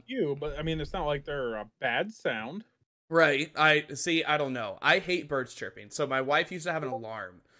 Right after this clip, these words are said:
Speaker 2: that was birds chirping in the morning. And every time I woke up wanting to grab a gun and shoot the birds. Like, I just, I hate birds chirping. I don't know what it is. It annoys the shit out of me.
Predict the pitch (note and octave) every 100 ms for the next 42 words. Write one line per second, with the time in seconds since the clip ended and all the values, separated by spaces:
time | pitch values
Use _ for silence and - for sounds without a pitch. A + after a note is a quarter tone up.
0 | _ _ B2+ A#2+ B2 - B2 B2+ C3 -
1 | C3 C#3+ C3 C3 C3 C3 C#3+ D#3 D#3+ _
2 | _ _ _ - C#3 C#3+ C#3+ D3 F3+ -
3 | D3 C#3+ D#3+ - C3+ C3 C#3 C#3 C3 C#3+
4 | - C3 B2+ C3+ B2+ - C3 A#2 A2+ A#2+
5 | B2+ D#3+ F3 D3 B2 B2 A#2+ B2 A#2+ -
6 | - C3 B2+ A#2 G#2 F2+ F2 - - _
7 | - C3 C3 C3 C3+ D3+ - C3 C3 -
8 | C3 C3 - C3 C3 - - A2+ G#2 G2
9 | A2 C3 C#3 C#3 C#3 B2+ C3 D3 C3 B2
10 | B2+ B2 B2 C3 - B2 G2+ F#2 F2 D2+